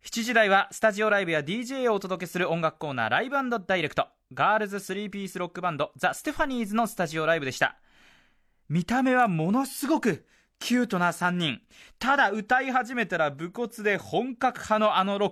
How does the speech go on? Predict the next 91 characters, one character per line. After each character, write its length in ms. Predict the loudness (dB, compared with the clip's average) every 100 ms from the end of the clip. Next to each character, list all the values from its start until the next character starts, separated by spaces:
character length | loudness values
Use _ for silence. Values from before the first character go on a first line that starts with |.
| -2
ク。 200 | -4 -4 -12 -18
そ 220 | -6 -2
の 140 | 0
ギ 80 | 2
ャ 60 | 0
ッ 40 | -2 _
プ 100 | -2
に 300 | 0 -2 -6 _ _ -8
や 260 | -2 0
ら 120 | 0
れ 100 | 0
ま 100 | 0
し 80 | 0
た。 160 | -4 -6 -12 -4
め 200 | 0 0
ち 120 | 0
ゃ 60 | -4
く 100 | -2
ち 120 | -2
ゃ 40 |
か 100 | 0
っ 80 | -2
こ 120 | 0 0
い 40 |
い 20 |
っ 20 |
す。 260 | 0 -4 -6 _ _ _ _ _ _ _ _ _ _ _ _ _ _ _ -6
八 240 | -6 -6
時 120 | -2
台 160 | 0 2
は 120 | 2
知 140 | 0 -2
ら 120 | 0
な 120 | 0
い 60 | -4
こ 120 | -6
と 120 | -4
を 80 | -4
知 120 | -4
り、 120 | -4
短 180 | -2 -4
時 80 | -4
間 180 | -6 -4
で 60 |
自 160 | -6 -8
分 140 | -6
が 100 | -4
変 120 | 0 0
わ 40 |
る 80 | 0
体 200 | -4 -4
験 200 | -6 -6
を 40 |
お 20 |
届 280 | -8 -8 -10
け 60 | -8
す 80 | -8
る 80 |
特 160 | -6 -8
集 220 | -6 -4
コ 160 | -2 -2
ー 40 |
ナ 180 | 0 -2
ー、 60 | -2
ビ 80 | -4
ヨ 100 | -4
ン 80 |
ド 80 | -2
ザ 160 | 0 0
カ 140 | 0
ル 60 | 0
チ 120 | 2
ャ 120 | 2
ー。 40 | 0 -12 -20 _ -4
今 240 | 2 2
海 240 | 2 0
外 220 | 0 0 0
で 100 | -2
人 240 | -2 -6
気 140 | -4
の 160 | -4 -4
七 240 | -6 -6 -2
八 260 | -2 -4
十 240 | -8 -6 -4
年 220 | -4 0
代 220 | 0 2
の 200 | 2 0
和 180 | 2 2
物 320 | 4 2 2 0
シ 160 | -6
テ 80 | -6